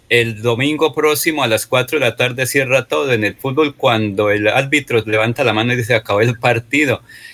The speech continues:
Ojalá que en ocho días no vayan a decir lo mismo, "Es que me robaron las elecciones porque no pasé a segunda vuelta o no gané", como están diciendo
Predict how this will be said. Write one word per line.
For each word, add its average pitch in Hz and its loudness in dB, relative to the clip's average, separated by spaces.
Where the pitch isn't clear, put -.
Ojalá 113 2
que 170 0
en 165 2
ocho 165 0
días 160 2
no 156 -2
vayan 156 0
a 131 2
decir 139 0
lo 151 0
mismo, 151 0
"Es 120 -2
que 160 2
me 151 2
robaron 123 0
las 131 -2
elecciones 123 0
porque 117 -2
no 110 -2
pasé 127 -2
a 127 0
segunda 127 0
vuelta 135 0
o 104 -2
no 113 -2
gané", 123 0
como 110 -2
están 123 0
diciendo 131 0